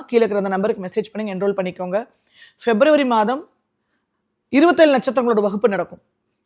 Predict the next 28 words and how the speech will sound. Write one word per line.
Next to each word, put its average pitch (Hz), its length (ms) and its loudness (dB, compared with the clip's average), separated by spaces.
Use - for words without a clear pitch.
இது 240 140 4
வந்து 247 160 2
ஜோதிடர்கள் 254 560 6
கற்றுக்கொண்டா 262 540 2
அடிச்சு 254 320 2
தூள் 294 260 2
கிளப்பலாம். 262 420 4
நட்சத்திரங்களோட 254 500 2
முழு 262 120 8
புரிதல் 277 240 4
உங்களுக்கு 220 240 -2
கிடைக்கும். 220 300 -4
"நான் 220 180 2
ஜோசியர் 240 280 4
எல்லாம் 254 160 2
இல்லைங்க 240 180 0
மேடம், 220 220 0
ஜோசியம் 220 240 -2
எல்லாம் 240 140 -2
எனக்கு - 140 -8
ப்ரொஃபஷன் 220 300 -6
இல்லைங்க, 220 200 -4
என்னோட 202 200 2
வேற 233 100 0
ப்ரொஃபஷன். 226 400 -6
ஆனா 262 140 6
நான் 269 160 8
அஸ்வினி, 240 320 0